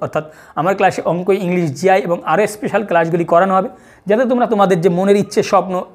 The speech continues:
কনস্টেবল হওয়া বা পশ্চিমবঙ্গ পুলিশ হওয়া, তোমাদের সেই কনফিডেন্স লেভেলটা আমি সেইভাবে তৈরি করে দেবো। শুধু কনস্টেবল বা পুলিশের ক্ষেত্রে নয়,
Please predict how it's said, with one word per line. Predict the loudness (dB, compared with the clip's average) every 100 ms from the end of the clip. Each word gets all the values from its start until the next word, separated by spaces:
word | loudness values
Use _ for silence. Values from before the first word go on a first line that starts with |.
| -6
কনস্টেবল | -6 0 0 2
হওয়া | 4 2
বা | 2
পশ্চিমবঙ্গ | -4 -6 -4 -4 -4
পুলিশ | -2 -4 -4
হওয়া, | -6 -8 -20 -20 -6
তোমাদের | 0 2 2
সেই | 2 2 0 -12 -20 -4
কনফিডেন্স | 0 0 2 0 0
লেভেলটা | 0 2 2 0 -2
আমি | -4
সেইভাবে | -2 0 0
তৈরি | 2 2 2
করে | 4 4
দেবো। | 4 0 -6
শুধু | -8 -8 -8 -14 _
কনস্টেবল | -2 -2 -2 0 2
বা | 2
পুলিশের | 0 0 0
ক্ষেত্রে | 0 0
নয়, | 0